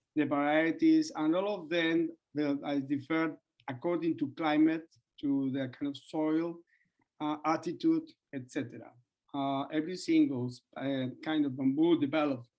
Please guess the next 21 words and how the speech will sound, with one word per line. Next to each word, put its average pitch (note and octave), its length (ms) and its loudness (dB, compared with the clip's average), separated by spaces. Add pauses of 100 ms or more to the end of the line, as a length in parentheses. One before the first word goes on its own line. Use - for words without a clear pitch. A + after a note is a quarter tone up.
in C#3 120 -2
different C3 440 -2
climate C3+ 460 -4
and B2+ 100 -10
different B2+ 420 -6
possibilities C3 500 -6
and B2 160 -4
different, B2+ 500 -6
actually, B2 440 -10 (460)
characteristics C#3 760 0
of, C3 120 -10 (120)
uh, B2+ 120 -8
soil. B2 520 -4 (640)
But E3+ 280 4 (760)
there, F3 300 2 (140)
am-, E3+ 300 -6
among G#3 400 2
this A3+ 460 -4 (380)
big F#3 360 2
variety D3 720 0
of, B2+ 340 -4